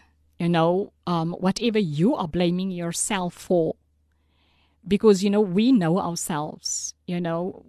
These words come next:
we, we know ourselves, um, God knows us. And wherever we have gone wrong,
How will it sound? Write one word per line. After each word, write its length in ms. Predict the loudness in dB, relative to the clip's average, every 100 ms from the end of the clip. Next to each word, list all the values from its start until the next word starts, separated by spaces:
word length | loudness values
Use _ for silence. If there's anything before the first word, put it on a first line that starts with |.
| -20 -6
we, 300 | 0 0 2
we 160 | 2
know 220 | 4 4 2
ourselves, 800 | 0 -4 -4 -4 -4 -6 -10 -8
um, 200 | -4 -4
God 260 | 0 0 0 0
knows 340 | 0 2 0
us. 360 | -4 -6 -14 -16 _ _ _ _ _ 0
And 360 | 2 2 0 -2
wherever 600 | -2 0 0 2 2 2
we 260 | 0 -2 -2
have 260 | -2 -4 -6
gone 300 | -4 -2 0
wrong, 560 | 0 0 -2 -6 -12